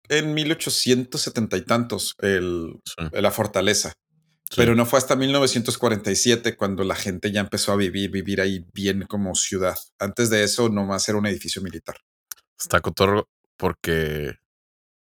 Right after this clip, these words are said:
Speaker 2: pues, solo es diez años más grande que Delicias.
Speaker 1: Pues sí.
Speaker 2: ¿Y qué, qué población dices que tenía en el
Speaker 1: Cincuenta y cinco mil
Speaker 2: ¿cuándo,
Speaker 1: personas.
Speaker 2: cuándo llegó a cincuenta y cinco mil?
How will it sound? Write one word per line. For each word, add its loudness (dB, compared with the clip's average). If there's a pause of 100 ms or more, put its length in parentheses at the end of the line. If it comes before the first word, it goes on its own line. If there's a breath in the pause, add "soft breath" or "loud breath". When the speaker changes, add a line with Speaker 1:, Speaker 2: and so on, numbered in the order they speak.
(400)
Speaker 2:
pues, 0
solo 4
es 0 (800)
diez 0
años 2
más 2
grande 2
que -4
Delicias. -4 (540)
Speaker 1:
Pues -4
sí. -6 (560)
Speaker 2:
¿Y 0
qué, 2 (100)
qué 4
población 2
dices -4
que -2
tenía 2
en 0
el -4 (140)
Speaker 1:
Cincuenta -2
y -2
cinco 0
mil -8 (120)
Speaker 2:
¿cuándo, -10
Speaker 1:
personas. -6
Speaker 2:
cuándo 6
llegó 6
a 4
cincuenta -2
y -2
cinco -6
mil? -2